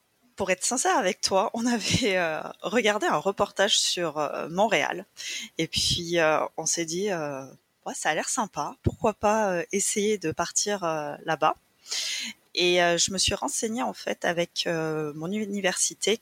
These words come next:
qui proposait, euh, un master, euh, à l'étranger. Donc, euh, là, on s'est dit, euh, que c'était, euh, que ça pouvait être une idée pour, euh,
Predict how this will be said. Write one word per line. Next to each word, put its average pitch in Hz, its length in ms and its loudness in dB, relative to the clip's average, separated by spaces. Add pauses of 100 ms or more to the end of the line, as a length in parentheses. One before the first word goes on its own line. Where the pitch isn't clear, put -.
qui - 180 -4
proposait, 180 720 2
euh, - 320 -4 (300)
un 151 400 -2
master, 170 560 0 (100)
euh, 170 60 0
à 160 200 0
l'étranger. 156 520 -2 (760)
Donc, - 320 -2
euh, 147 460 -2 (600)
là, 165 120 4
on 185 100 4
s'est - 220 2
dit, 165 240 -2
euh, 147 420 -4 (520)
que - 60 0
c'était, 165 520 -2
euh, 147 160 -6
que - 80 -8
ça 160 80 -2
pouvait 175 200 4
être - 180 -4
une 165 100 -8
idée 160 220 -4
pour, 147 420 -4
euh, 139 220 -2